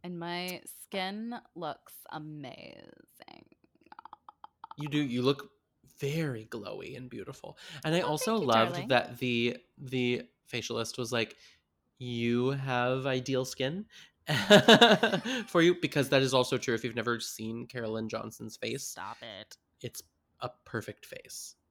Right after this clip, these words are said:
Speaker 1: Stop. Thanks. Shut up. <laughs>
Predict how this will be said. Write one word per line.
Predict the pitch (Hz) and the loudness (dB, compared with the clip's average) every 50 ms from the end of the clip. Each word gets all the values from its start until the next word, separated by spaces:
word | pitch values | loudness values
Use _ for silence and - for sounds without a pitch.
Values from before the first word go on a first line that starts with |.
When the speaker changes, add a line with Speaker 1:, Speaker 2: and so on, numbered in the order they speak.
| _ | _
Speaker 1:
Stop. | - - - - 320 392 440 427 311 240 226 214 208 202 196 190 190 185 185 180 185 185 - - - | -20 -12 -4 -2 0 4 4 6 6 8 8 8 8 8 8 8 6 6 6 6 6 4 2 -2 -4
Thanks. | 311 339 349 339 302 254 240 233 233 233 233 226 220 214 208 - - | -2 -2 0 0 0 0 0 0 0 0 0 -2 -4 -4 -6 -8 -6
Shut | - 277 311 370 | -2 0 2 4
up. | 277 277 277 285 269 247 220 208 190 185 180 - - | 6 8 8 8 8 8 6 4 2 2 -2 -6 -12
<laughs> | 285 | -16